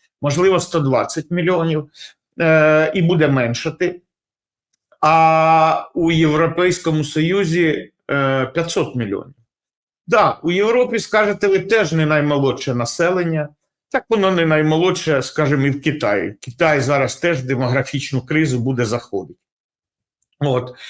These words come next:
Е, чому я вважаю, у всіх оці дедлайни часу, поки ще не всі зістарились, да, <laughs> там, коли можна повоювати.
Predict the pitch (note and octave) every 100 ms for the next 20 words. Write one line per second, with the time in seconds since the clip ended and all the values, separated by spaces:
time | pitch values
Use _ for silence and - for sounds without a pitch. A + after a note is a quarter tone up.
0 | - _ - C#3+ C#3 C3+ C3+ D#3+ E3+ E3
1 | D3 C#3+ D3+ C#3+ B2+ B2 - D3 C#3 -
2 | C3+ B2 C3+ D3+ D3+ C#3+ C3 - F3 D#3+
3 | B2+ C3 C3+ C3 - C#3 A#2+ B2+ C#3 -
4 | D#3 D3+ B2 - D#3+ D#3 B2 A2 A2 C3
5 | - - F3 C#3+ D#3+ C#3+ C#3 B2 A#2+ A#2+
6 | - A#2 A#2+ A2+ G2+ F2+ -